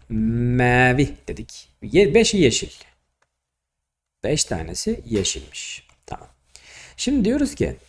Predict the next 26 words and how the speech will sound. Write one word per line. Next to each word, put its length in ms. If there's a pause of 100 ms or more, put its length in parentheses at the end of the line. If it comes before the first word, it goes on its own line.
(120)
bu 200
kutuya, 460
kutunun 360
içindeki 440
bilyeler, 580
bilyelere 440
özdeş 500
üç 280
bilye 260
daha 180
eklendiğinde 800
kutunun 420
rastgele 340
seçilen 440
bir 180
bilyenin 280
yeşil 320
olma 180
olasılığı 260
ile 120
mavi 300
olma 180
olasılığı 320
birbirine 540
eşit 260
oluyormuş. 600